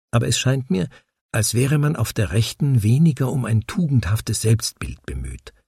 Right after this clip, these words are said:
Man kann konservativ sein und frohgemut dem Glauben anhängen,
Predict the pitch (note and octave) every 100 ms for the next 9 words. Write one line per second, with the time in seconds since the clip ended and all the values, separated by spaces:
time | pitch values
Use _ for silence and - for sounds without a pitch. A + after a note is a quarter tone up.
0 | _ _ _ _ _ _ - A#2 A2+ A2
1 | B2 D#3 C3+ C#3 B2 G#2+ F#2 - - C3
2 | A#2 - B2+ B2 D3 D#3 F#2+ - A#2+ F#3+
3 | D#3+ B2+ C3 D#3+ B2+ G#2 G2 F#2+ A2+ C3
4 | C3 B2+ B2 D3+ C#3